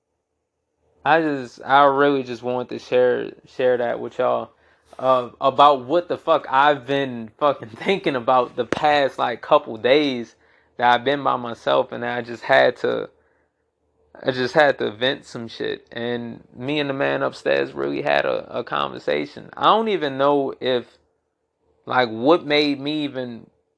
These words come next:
start to peer into that, but it just happened. And looking, and I truly believe that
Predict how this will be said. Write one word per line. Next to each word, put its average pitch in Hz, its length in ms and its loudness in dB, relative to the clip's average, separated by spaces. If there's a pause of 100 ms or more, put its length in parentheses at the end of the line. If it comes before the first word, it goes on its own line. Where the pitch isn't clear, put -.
(200)
start 139 480 4
to 117 80 -6
peer 143 400 -4
into 165 340 -4
that, 113 280 -10 (880)
but 131 120 6
it 156 140 4
just 139 220 -6
happened. 147 640 0
And 127 400 -2 (920)
looking, 147 880 -2 (2000)
and 160 160 2
I 175 260 4
truly 214 500 0
believe 175 600 -4
that 143 420 4